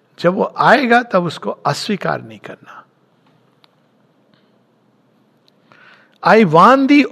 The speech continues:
also, as well as the vital being, that the time of a small,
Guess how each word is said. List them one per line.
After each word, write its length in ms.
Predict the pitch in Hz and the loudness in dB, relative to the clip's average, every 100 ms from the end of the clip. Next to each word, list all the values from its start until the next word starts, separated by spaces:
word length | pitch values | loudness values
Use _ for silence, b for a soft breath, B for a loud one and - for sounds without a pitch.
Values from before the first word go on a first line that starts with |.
| 196 | 4
also, 760 | 214 311 - - 202 147 117 - | 4 4 0 0 2 2 -2 0
as 280 | 170 202 240 | 2 4 4
well 340 | 208 180 170 | 2 2 2
as 80 | 156 | 0
the 100 | 143 123 | -2 2
vital 320 | 143 143 139 | 2 0 -2
being, 400 | 123 185 214 180 | 0 0 0 0
that 120 | 151 | 0
the 220 | 139 - | -2 -2
time 400 | 160 208 233 202 | 0 2 0 0
of 60 | 175 | 0
a 280 | 165 - - | -2 -4 -6
small, 520 | 180 202 220 233 | -2 4 4 4